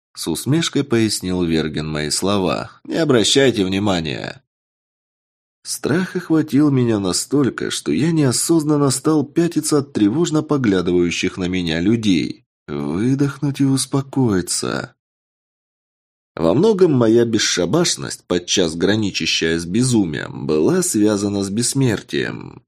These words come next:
Осознание возможности буквально в секунду лишиться такой, казалось бы, надёжной защиты от смерти очень больно ударило по нервам. Надо успокоиться.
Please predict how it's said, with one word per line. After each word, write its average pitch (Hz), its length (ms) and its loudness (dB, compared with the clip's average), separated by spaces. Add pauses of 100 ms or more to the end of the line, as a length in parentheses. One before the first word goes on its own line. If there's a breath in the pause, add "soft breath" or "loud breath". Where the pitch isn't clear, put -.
(420)
Осознание 165 640 2
возможности 135 720 2
буквально 123 640 2
в 123 40 -4
секунду 120 540 2
лишиться 98 480 0
такой, 95 540 0
казалось 127 500 -2
бы, 110 140 2
надёжной 113 580 0
защиты 107 600 0
от 101 120 0
смерти 107 640 -2
очень 147 560 -2
больно 127 380 2
ударило 87 540 2
по 110 180 -2
нервам. 78 560 -2 (160)
Надо 104 500 -4
успокоиться. 92 1160 -4